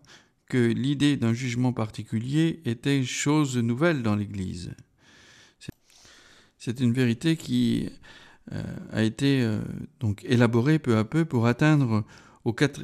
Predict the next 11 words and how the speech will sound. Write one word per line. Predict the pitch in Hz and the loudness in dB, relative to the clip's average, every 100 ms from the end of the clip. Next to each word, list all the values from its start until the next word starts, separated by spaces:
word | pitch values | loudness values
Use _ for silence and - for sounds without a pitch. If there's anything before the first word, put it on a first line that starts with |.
| - | -8
au | 117 | -4
quatorzième | 131 139 143 120 120 110 | -2 0 0 2 2 2
siècle | - 170 175 120 95 - _ _ - | 0 -2 -2 -6 -6 -8 _ _ -12
sa | - 127 | -2 2
maturation. | 123 117 117 113 - 107 98 - - _ _ | 2 0 -2 -2 -2 -6 -6 -8 -20 _ _
Plus | 139 135 | 0 2
largement, | 117 110 113 147 | 2 2 2 2
l'idée | 160 131 127 147 139 - - | 2 0 2 2 0 -6 -12
d'une | 113 127 | 0 2
eschatologie | 147 151 143 143 135 131 - 139 | 2 -2 -2 -2 -2 -2 -2 0
intermédiaire | 151 165 147 147 123 120 110 | 0 0 -2 0 2 0 0